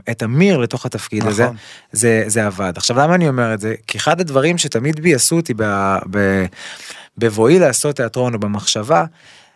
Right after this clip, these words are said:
Speaker 1: זה ה-, הידיעה הזאת שאני כאילו צריך לחזור למה שאני, אה, מאוד לא אהבתי שהייתי בן עשרים, שזה כאילו הדיבור המוגזם,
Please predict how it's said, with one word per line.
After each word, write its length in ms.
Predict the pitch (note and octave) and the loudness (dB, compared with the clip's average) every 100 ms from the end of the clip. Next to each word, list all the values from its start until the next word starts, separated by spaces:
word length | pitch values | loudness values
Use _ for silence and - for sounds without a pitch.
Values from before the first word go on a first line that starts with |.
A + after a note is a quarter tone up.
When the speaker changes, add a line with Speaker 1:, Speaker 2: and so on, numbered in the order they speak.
| _ - | _ -6
Speaker 1:
זה 280 | G#2+ A2 G#2+ | 0 0 2
ה-, 340 | G#2+ G#2+ G2+ | 0 -2 -4
הידיעה 400 | G#2+ G#2 A2 C3 | -6 -2 2 4
הזאת 200 | F#3+ F3 | 4 2
שאני 180 | - B2 | -2 -4
כאילו 180 | - C#3 | -2 0
צריך 200 | F#3+ E3+ | 0 0
לחזור 640 | C#3 A#2+ A2+ E3 F#3+ F#3+ F#3+ | 0 -2 0 4 4 4 0
למה 340 | B2+ C3+ F3 | -2 0 2
שאני, 580 | E3+ D3 C#3 D#3+ E3+ E3 | 2 -2 -2 0 0 0
אה, 220 | B2+ B2 A#2+ | -4 -4 -4
מאוד 220 | A#2+ D3+ | -2 0
לא 80 | D3+ | 4
אהבתי 260 | D3 C#3+ D3 | 2 2 -2
שהייתי 340 | - A#2+ B2 | 0 0 0
בן 160 | C3 A#2+ | -2 0
עשרים, 440 | G#2+ - C3+ A#2 | 0 0 -2 -4
שזה 220 | A2 D#3 F#3+ | -8 -8 -6
כאילו 360 | A3 A3 G#3+ | -2 2 2
הדיבור 640 | F#3+ F#3 E3 D3 A#2 G3 F#3+ | 2 0 -2 -2 -4 0 2
המוגזם, 720 | E3+ D#3 C3 B2 C3+ A2+ | 0 -2 -4 -2 0 -2